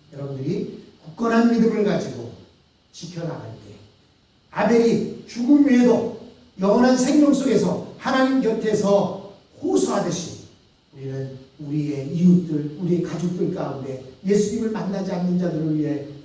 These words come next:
호소할 때 하나님께서는 아벨의 기도를 들으시고 가인에게 징표를 준 것처럼 이 땅에 사는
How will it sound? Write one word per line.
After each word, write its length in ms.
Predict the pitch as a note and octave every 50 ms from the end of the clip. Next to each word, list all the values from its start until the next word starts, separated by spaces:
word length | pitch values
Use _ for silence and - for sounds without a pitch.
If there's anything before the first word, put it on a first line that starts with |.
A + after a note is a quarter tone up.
| -
호소할 460 | A#3 A3 F3+ - F#3 F3 - A#2+ A#2 B2
때 200 | A#2 G#2+ G2 - - - - - - _
하나님께서는 1000 | - E3 F3 F3 D#3 D3 D3 C#3 - - E3 A#3+ B3+ - - - - - - -
아벨의 600 | - D3+ F3 E3+ F3+ G3 G3 G3+ G#3 G3+ - -
기도를 380 | - G3 - G3+ G#3+ - - -
들으시고 680 | - - C4+ - - - - A3 G#3 - - - - - - -
가인에게 720 | - - G3 G3 G3+ G#3 G#3 G#3 A3 A#3 A3+ A#3 A3+ A3
징표를 540 | - - C#4+ C#4 C#4 - B3+ B3 B3+ B3+ B3+
준 120 | B3+ A#3 A3
것처럼 540 | G#3+ - - F3 F#3+ F#3+ F3 - - - - - - _ _ _ _ G3
이 140 | F#3 -
땅에 260 | - - F#3+ F3+ F3+ F3
사는 440 | F3 E3 E3+ E3 D#3+ D#3+ - -